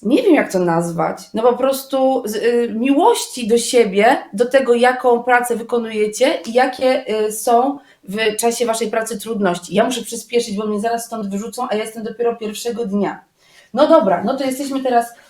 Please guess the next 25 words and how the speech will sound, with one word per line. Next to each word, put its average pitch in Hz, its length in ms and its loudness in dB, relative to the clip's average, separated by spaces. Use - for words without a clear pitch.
y, 208 160 2
w 190 140 -10
piątek, 254 540 2
jest, - 420 0
jest 240 160 -4
już 240 140 -8
piątek 226 460 -2
i 254 120 -6
w - 60 -14
piątek 262 500 0
rekomendacje 247 800 4
Muzeum 214 440 -2
Polin. 170 560 -2
I 202 80 -10
tutaj 277 300 2
pojawiły 208 380 0
się 202 140 -6
moje 202 280 2
łzy 196 520 -2
po 214 80 0
raz 196 220 0
pierwszy 196 460 -4
takie, 196 420 -4
że 180 160 -4
ja 196 400 0